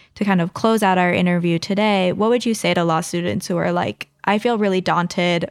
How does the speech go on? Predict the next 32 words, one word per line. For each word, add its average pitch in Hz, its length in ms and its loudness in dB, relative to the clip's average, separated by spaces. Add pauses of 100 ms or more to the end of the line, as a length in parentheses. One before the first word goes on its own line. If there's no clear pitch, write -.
(120)
I 185 140 -2
hear 214 260 0
a 214 60 2
few 208 180 0
podcasts 180 680 -2
that 175 120 -2
A 180 200 2
I 170 140 2
is 165 120 -2
good. 185 300 2
I 165 100 0
hear 175 240 0
some 170 220 -2
that 165 140 -4
they're 190 140 -4
bad. 185 460 4 (640)
How 208 220 0
do 208 120 2
I 196 120 2
go 185 180 2
about 175 260 2
as 170 120 -2
a 170 100 -2
future 220 500 -2
lawyer 180 480 2
who 180 400 0 (160)
will 190 120 -2
be 180 160 -2
entrusted 180 520 -4
with 175 160 -4
people's 185 400 -2
lives? 180 680 0